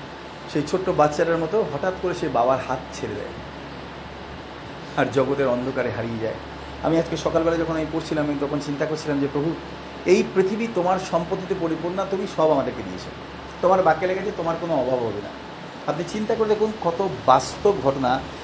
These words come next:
যে ঈশ্বর তিনি মুখ দিয়ে বলেছেন, "সূর্য হোক," সঙ্গে সঙ্গে আলো হয়েছে,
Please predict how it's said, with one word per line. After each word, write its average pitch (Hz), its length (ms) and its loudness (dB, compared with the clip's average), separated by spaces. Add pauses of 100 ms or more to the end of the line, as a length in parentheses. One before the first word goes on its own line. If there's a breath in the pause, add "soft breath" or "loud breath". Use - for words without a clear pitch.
(280 loud breath)
যে 220 260 12
ঈশ্বর 220 460 4
তিনি 214 160 -2
মুখ 185 220 2
দিয়ে 214 120 4
বলেছেন, 214 320 2
"সূর্য 277 500 6
হোক," 185 320 8 (2000)
সঙ্গে 190 300 0
সঙ্গে 190 340 -4 (720)
আলো 131 240 4
হয়েছে, 113 340 -4